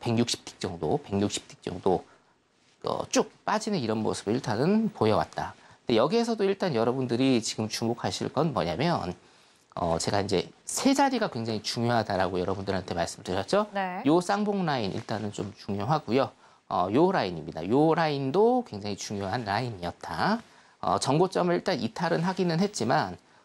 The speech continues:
Speaker 1: 어, 어떤 이 추세선, 어, 추세선, 이 지지 저항선을 일단은 봤을 때 요 밑에서 일단은 형성이 됐기 때문에 여기에서 쭉 빠지는 이런 모습을 보여왔다라는 겁니다. 이 기법과 지금 오늘 실매매입니다. 오늘 실매매 같은 경우에는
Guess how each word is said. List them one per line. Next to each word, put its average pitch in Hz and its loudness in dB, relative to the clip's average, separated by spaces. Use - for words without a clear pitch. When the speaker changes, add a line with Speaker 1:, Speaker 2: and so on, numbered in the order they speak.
Speaker 1:
어, 92 0
어떤 135 0
이 110 0
추세선, 240 2
어, 85 -4
추세선, 104 -2
이 101 -2
지지 135 0
저항선을 135 0
일단은 135 0
봤을 - -10
때 117 0
요 156 6
밑에서 180 -2
일단은 120 0
형성이 180 0
됐기 - -6
때문에 92 0
여기에서 92 0
쭉 - -6
빠지는 190 0
이런 92 -4
모습을 180 2
보여왔다라는 101 0
겁니다. 78 -10
이 175 4
기법과 110 0
지금 107 -6
오늘 131 2
실매매입니다. 123 2
오늘 107 0
실매매 107 0
같은 98 -4
경우에는 117 2